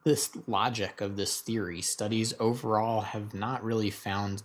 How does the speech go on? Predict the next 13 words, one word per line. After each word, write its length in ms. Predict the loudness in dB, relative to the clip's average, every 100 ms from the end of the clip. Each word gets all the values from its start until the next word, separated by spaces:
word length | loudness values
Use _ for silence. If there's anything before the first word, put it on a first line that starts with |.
| _
benefit 480 | -2 0 -2 -6 -6 -2
to 60 |
oxygen 540 | -2 -2 -4 -8 -12 -16
use, 400 | -10 -8 -8 -10 _ _ _ _
and 280 | 2 4 4
some 500 | 4 4 4 4 2
have 220 | 2 0
even 300 | 0 0 0
suggested 520 | 0 0 0 0 -4
harm 560 | -6 -6 -2 0 0 -4
to 80 | -4
oxygen 540 | -4 -4 -6 -8 -8
administration. 680 | -10 -8 -6 -4 -2 -4 -8